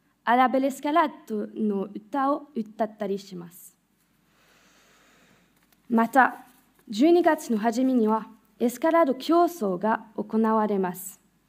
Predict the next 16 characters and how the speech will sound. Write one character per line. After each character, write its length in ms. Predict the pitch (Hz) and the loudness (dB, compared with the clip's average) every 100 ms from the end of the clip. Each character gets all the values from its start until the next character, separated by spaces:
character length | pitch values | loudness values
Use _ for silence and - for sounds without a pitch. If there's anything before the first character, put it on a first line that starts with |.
| _ - | _ -14
そ 160 | - | -4
れ 60 | 202 | 2
は 260 | 202 202 202 | 2 2 -4
旧 240 | - 302 | 0 2
市 240 | 311 - 320 | 2 -2 0
街 240 | 302 240 | 2 2
を 40 | 190 | -2
走 360 | 202 - 262 | -6 -4 -2
る 260 | 240 254 - - - - | 0 -2 -4 -18 -14 2
レ 160 | 240 | 4
ー 60 | 226 | 4
ス 200 | 226 180 | 0 -4
で、 200 | 226 254 - _ _ | -2 -2 -8 _ _
子 140 | 247 | 0
供 200 | 226 226 | 2 4
も 240 | 226 311 | 2 0